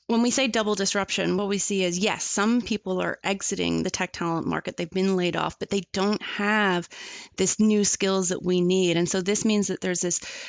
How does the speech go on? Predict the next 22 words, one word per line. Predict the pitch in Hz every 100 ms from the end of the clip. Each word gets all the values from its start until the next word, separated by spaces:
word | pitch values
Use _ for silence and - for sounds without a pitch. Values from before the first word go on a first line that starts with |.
| - -
this | - 196 180
lack | 175 180 196 220 208
of | 180
availability | 170 170 180 175 170 175 175 170
of | 165
those | 160 180 170
really | 170 180 180 175
hard | 165 170 165
to | 160
find | - 165 -
skills. | - - - 60 - - - - -
And | 190 190
that's | 196 202 -
where | 202 196 180
tech | 175 196 175
leaders | 208 214 196 180 180
are |
looking. | 175 180 - 180
Like, | 170 - - -
we | 180
saw | 202 - 190 190 185 185 - -
that | 180